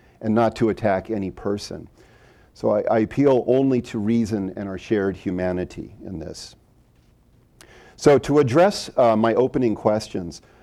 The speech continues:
I will structure the rest of this talk as a presentation of four theses. And so here's, here's my first thesis,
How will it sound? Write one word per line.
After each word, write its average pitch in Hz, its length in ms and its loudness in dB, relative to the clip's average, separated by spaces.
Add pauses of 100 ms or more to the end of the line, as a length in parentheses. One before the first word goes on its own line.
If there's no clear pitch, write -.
(120)
I 120 100 2
will 117 140 2
structure 147 460 2
the 123 100 2
rest 139 300 2
of 131 80 -2
this 117 180 -4
talk 92 420 0 (440)
as 104 340 0
a 117 80 -2
presentation 110 840 0
of 87 120 -4
four 107 320 2
theses. 90 640 -6
And 113 140 -6
so 107 160 2
here's, 135 320 0
here's 147 280 0
my 113 160 2
first - 400 -2
thesis, - 720 -8